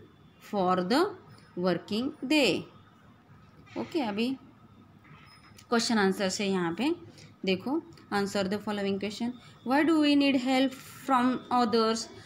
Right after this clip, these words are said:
हमें एक दूसरे की हेल्प क्यों करनी चाहिए? हमें एक दूसरे की हेल्प करनी चाहिए। एक दूसरे की हेल्प नहीं करेंगे तो फिर हमारा काम नहीं हो जाएगा। ओके,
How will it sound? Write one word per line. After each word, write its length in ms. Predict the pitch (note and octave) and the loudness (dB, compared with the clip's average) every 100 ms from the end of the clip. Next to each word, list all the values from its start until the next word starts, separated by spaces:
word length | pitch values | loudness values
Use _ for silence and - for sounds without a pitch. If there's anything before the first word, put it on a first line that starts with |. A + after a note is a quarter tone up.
| - - | -20 -4
हमें 220 | B3 C4+ | 0 4
एक 160 | A#3+ A3+ | 2 2
दूसरे 260 | C4 C#4 | 0 0
की 180 | B3+ B3 | 0 0
हेल्प 220 | B3+ B3+ - | 0 -2 0
क्यों 120 | E4+ | 2
करनी 320 | E4 B3+ B3 | 2 2 0
चाहिए? 480 | A#3+ A#3+ A3 G#3+ A3 - - - - - - - | 0 -2 -2 -4 -4 -10 -20 -20 -20 -20 -20 -6
हमें 240 | G3 G#3+ | -2 0
एक 200 | A#3 E3+ | 0 -2
दूसरे 260 | F3 - F3+ | -4 -4 -4
की 140 | A3+ | -4
हेल्प 280 | G3 F#3+ F#3+ | -2 -4 -4
करनी 240 | F3+ F3 D#3+ | -2 0 0
चाहिए। 260 | D#3+ D3 | -4 -6
एक 120 | E3+ | -6
दूसरे 260 | F#3 F#3+ G#3 | -6 -6 -6
की 140 | G#3 | -4
हेल्प 260 | A3+ A3+ A3+ | -2 -2 0
नहीं 140 | C4+ C#4+ | 0 0
करेंगे 440 | C#4+ A#3+ A#3+ C#4+ C#4+ - - - - | 0 -2 0 -2 -4 -14 -20 -20 -6
तो 80 | C#4 | -6
फिर 360 | C4 D4+ F#4 - | 0 0 0 -2
हमारा 320 | A#3+ A3 A3 | 0 2 0
काम 300 | C4 C4 A3+ | 0 -2 0
नहीं 220 | B3+ C#4+ | 4 4
हो 160 | A#3 G#3+ | 4 0
जाएगा। 440 | G#3 F3 D#3 D#3+ E3+ | 0 -2 -2 -4 -4
ओके, 300 | G#3 - | -4 -2